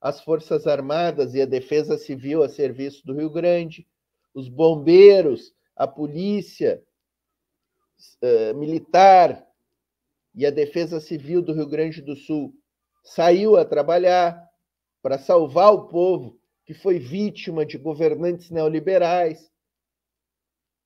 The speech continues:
de um governador que alterou quatrocentos e oitenta normas da legislação ambiental do Rio Grande do Sul, de um prefeito que não conseguiu fazer a manutenção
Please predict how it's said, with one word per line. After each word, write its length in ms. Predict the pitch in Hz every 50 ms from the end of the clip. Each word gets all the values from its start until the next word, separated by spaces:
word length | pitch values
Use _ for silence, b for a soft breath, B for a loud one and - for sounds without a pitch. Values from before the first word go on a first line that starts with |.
| _ _ _
de 140 | 110 113 139
um 100 | 151 160
governador 760 | 160 165 151 170 170 170 165 160 156 143 147 170 180 185 175
que 80 | - 175
alterou 380 | 156 151 156 170 156 156 165
quatrocentos 560 | 160 - 165 151 156 - - 175 175 175 170 -
e 40 |
oitenta 440 | 170 160 156 - 180 151 147 - 180
normas 480 | 156 151 151 151 151 151 147 143 135 120
da 160 | - 135 131
legislação 680 | 131 135 135 131 135 139 143 139 135 - - 151 143 143
ambiental 500 | 139 135 143 143 139 135 - 135 139 135
do 80 | 135
Rio 140 | 131 135 127
Grande 320 | 131 123 127 131 127 143
do 120 | 147 175 185
Sul, 480 | - - - 185 185 180 170 170 - _ _ _ _ _ _ _ _ _ _ _ _ _ _ _
de 140 | - 131 202
um 80 | -
prefeito 640 | 247 247 208 185 175 - 190 190 190 185 180 - -
que 80 | 185
não 160 | 175 175 175
conseguiu 580 | 175 190 185 185 - - 175 151 139 170 202 202
fazer 380 | 208 - 185 165 160 165 175 190
a 80 | 185
manutenção 1200 | 175 170 165 170 175 196 208 208 - 220 208 196 180 - - - - 196 208 220 208 156 - -